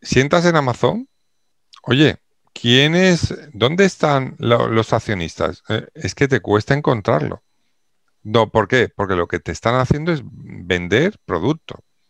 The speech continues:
Entonces, el, el tema del, de, de la estructura, de cómo, eh, creas, eh, esa estructura de enlaces dentro de tu web,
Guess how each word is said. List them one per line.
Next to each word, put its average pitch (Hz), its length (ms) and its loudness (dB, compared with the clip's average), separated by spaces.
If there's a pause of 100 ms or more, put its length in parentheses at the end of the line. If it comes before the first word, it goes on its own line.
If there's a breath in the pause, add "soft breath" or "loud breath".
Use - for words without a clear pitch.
(460 soft breath)
Entonces, 123 420 0 (480 loud breath)
el, 104 640 2 (340)
el 104 300 -4
tema 151 240 0
del, 170 440 2
de, 120 420 -2
de 110 280 2
la 101 120 4
estructura, 104 760 -2
de 98 240 -2
cómo, 156 640 0 (120)
eh, 117 800 0 (480)
creas, 107 580 0 (100)
eh, 92 640 -2
esa 113 220 0
estructura 127 560 2
de 120 80 2
enlaces 117 460 0
dentro 117 280 -2
de 113 60 -10
tu 123 100 0
web, 135 240 2